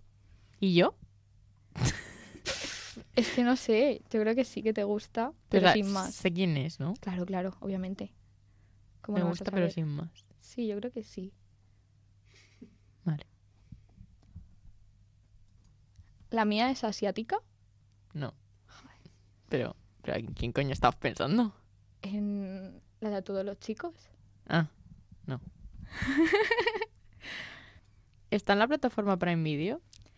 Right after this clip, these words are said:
Speaker 2: No es original de Prime Video, pero sí están casi todas.
Speaker 1: Casi todas.
Speaker 2: Ujú. Antes estaban todas.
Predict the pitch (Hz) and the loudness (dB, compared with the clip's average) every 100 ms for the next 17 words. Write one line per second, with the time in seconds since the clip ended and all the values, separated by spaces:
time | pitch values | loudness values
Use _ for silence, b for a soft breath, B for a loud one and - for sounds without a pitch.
0 | b b 247 285 285 220 214 214 240 262 | b b -4 -4 -2 -4 -4 -6 -4 -4
1 | 247 254 254 269 254 311 - 220 208 - | -2 -2 -2 -4 -8 -10 -6 -4 -4 -4
2 | 220 - 233 247 220 214 202 196 - - | -6 -4 -4 -4 -6 -10 -8 -8 -10 -12
3 | - - - - - - - - - - | -20 -20 -20 -20 -20 -20 -20 -20 -20 -20
4 | - - - - - - - - 240 226 | -20 -20 -20 -20 -20 -20 -14 -2 2 4
5 | 247 311 - _ - _ - - - - | 4 2 -2 _ -20 _ -20 -20 -20 -20
6 | - - - - 240 269 285 233 214 202 | -20 -20 -20 -8 0 2 4 2 2 0
7 | 175 180 - | -2 -2 -6